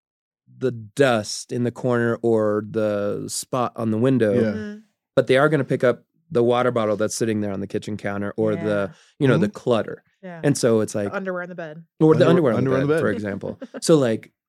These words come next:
Speaker 1: tell you what, just focus on the clutter, knock those things out. And you know what? Don't stress your, yourself out today because our
Speaker 3: Mm-hmm.
Speaker 1: photos are gonna make it look beautiful. It's gonna be amazing. And you didn't have to dust in the corner. "Hold on, let me get, clean the baseboards before you take the photos."
Speaker 3: Yeah.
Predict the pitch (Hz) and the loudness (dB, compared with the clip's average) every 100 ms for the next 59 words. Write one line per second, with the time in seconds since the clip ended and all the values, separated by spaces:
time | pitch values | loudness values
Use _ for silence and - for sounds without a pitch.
0 | - - 175 170 143 139 123 139 160 - | -6 0 2 4 2 0 -2 2 2 2
1 | 151 170 185 185 165 131 135 139 - 123 | 0 0 -4 -4 -2 0 0 -4 -4 -4
2 | 143 - 147 - 135 117 113 113 127 139 | -4 -2 -4 -2 -6 -2 -4 -2 0 0
3 | 165 175 - 190 - 185 - 165 - - | 2 -2 -2 -6 -4 -6 -4 -4 -4 -8
4 | 151 160 143 156 151 - - 107 107 104 | -6 -6 -4 -6 -6 -10 -8 -6 -4 -4
5 | 120 123 139 127 113 107 104 104 107 117 | -4 -2 0 0 -2 -4 -4 -4 -6 -6
6 | 110 120 - 104 117 113 107 - 123 120 | -2 -2 -4 -4 -2 -2 -4 -4 -4 0
7 | 117 107 104 98 101 101 _ _ _ - | 0 0 -2 -4 -6 -8 _ _ _ -4
8 | 113 120 117 113 107 110 - 110 104 98 | 2 4 4 2 0 -6 -8 -6 -6 -6
9 | 107 101 - 101 98 98 - - 127 113 | -8 -10 -6 -6 -4 -6 -8 -4 -2 -2
10 | 113 113 120 _ - 123 110 101 104 - | -2 -2 -4 _ -6 -2 -2 -2 -4 -4
11 | 104 98 104 101 104 95 - 90 - 113 | -6 -6 -8 -8 -6 -6 -8 -14 -8 -6
12 | 101 208 196 | -6 -6 -8